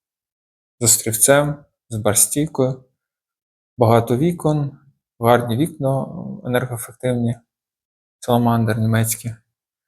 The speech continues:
Та також вітальня. З такою їдальнею, стіл вже.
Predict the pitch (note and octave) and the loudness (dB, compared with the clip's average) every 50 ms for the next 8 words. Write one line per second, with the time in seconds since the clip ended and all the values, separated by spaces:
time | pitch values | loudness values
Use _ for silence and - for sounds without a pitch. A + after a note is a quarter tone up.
0 | _ _ _ _ _ _ _ _ _ _ _ _ _ _ _ _ _ _ _ _ | _ _ _ _ _ _ _ _ _ _ _ _ _ _ _ _ _ _ _ _
1 | _ _ _ _ - G#2 G#2 G#2 G#2 G2+ G2+ - A2 - - - - G#2 - B2 | _ _ _ _ -4 -4 -2 -2 -2 -6 -6 -6 -8 -8 -8 -6 -6 -4 -2 0
2 | C3+ D3+ E3+ E3 E3 D#3+ D#3+ - - _ _ _ _ _ _ _ _ _ _ _ | 0 0 0 0 -2 -2 -4 -6 -12 _ _ _ _ _ _ _ _ _ _ _
3 | _ _ _ _ _ _ _ _ _ _ _ _ _ - - - G2+ - - G#2 | _ _ _ _ _ _ _ _ _ _ _ _ _ -14 -10 -10 -8 -4 -2 -2
4 | G#2 G#2 G2+ G#2+ A2 A2 A2 - F3+ E3+ D#3+ C#3 B2+ B2 - - - F3 F#3+ F3+ | 0 0 0 -2 -2 -2 0 -2 -2 -2 -2 -2 -2 -4 -4 -4 -4 -4 -4 -4
5 | D#3+ D3+ D3 C3+ | -4 -6 -6 -6